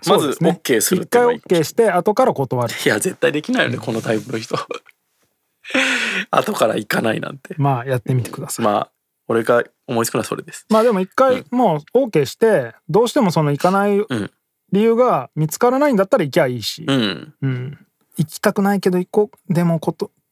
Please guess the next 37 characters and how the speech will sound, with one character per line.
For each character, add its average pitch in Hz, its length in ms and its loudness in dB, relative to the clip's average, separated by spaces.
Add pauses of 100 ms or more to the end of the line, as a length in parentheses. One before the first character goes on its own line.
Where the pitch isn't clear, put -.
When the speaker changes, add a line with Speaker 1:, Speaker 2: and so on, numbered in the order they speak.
Speaker 2:
で、 170 160 4
そ 170 140 2
の 160 140 2
悩 180 260 2
ん 247 100 0
で 170 100 4
る、 - 80 0
保 165 140 2
留 208 180 2
し 202 60 -4
て 233 100 2
る 214 80 2
時 196 120 0
間 202 200 2
が 196 60 0
結 214 140 -2
構 - 100 -2
無 120 140 -4
駄 135 120 2
だ 160 100 2
か - 100 -10
ら。 - 320 -14 (140)
Speaker 1:
し、 - 140 0
や 220 60 4
っ 220 40 0
ぱ、 107 120 2 (840)
保 - 200 2
留 311 320 0
さ - 160 2
れ 269 100 0
る 233 140 -6
と - 120 -8
ち - 120 0
ょ - 20 4
っ - 100 -14
と 117 120 0
誘 107 80 -4